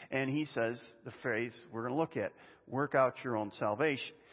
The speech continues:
Now, notice what he says. He says, "Work out." He doesn't say, "Work for." It's very important. He could have said that, but he didn't. He didn't say, "Work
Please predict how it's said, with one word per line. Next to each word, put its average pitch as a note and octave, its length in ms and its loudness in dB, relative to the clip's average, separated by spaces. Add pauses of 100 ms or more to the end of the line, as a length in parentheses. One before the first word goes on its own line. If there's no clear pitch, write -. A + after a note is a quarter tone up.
(160)
Now, A#2 160 2
notice E3+ 320 4
what F3+ 100 0
he E3+ 80 -2
says. E3 240 0
He A#2+ 140 -6
says, B2 220 -2
"Work D3 280 2
out." E3 220 8
He A#2 60 -2
doesn't D3 260 2
say, F3+ 240 0
"Work D#3+ 320 0 (160)
for." C3 460 2 (140)
It's - 120 -16
very B2+ 220 0
important. B2 520 -2 (380)
He B2+ 100 -8
could A3 220 2
have A3+ 100 0
said A#2+ 300 2
that, A#2 240 2
but C#3 80 2
he C3 100 -2
didn't. C#3+ 300 0 (320)
He C#3 100 0
didn't E3 180 -2
say, F#3 180 4
"Work E3+ 280 4